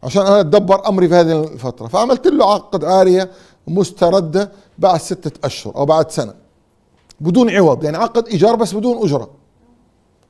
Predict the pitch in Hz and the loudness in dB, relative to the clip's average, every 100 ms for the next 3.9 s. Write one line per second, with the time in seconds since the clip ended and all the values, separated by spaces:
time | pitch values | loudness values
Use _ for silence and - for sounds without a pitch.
0 | _ _ 160 165 208 269 285 269 269 185 | _ _ -2 4 6 6 2 2 2 2
1 | 180 - _ _ _ _ _ _ _ _ | -4 -6 _ _ _ _ _ _ _ _
2 | _ - 170 190 208 214 196 - 240 - | _ -4 -2 0 -2 -4 -6 0 0 0
3 | 196 190 180 180 151 151 - 127 | -2 -4 -4 -6 -6 -6 -4 -4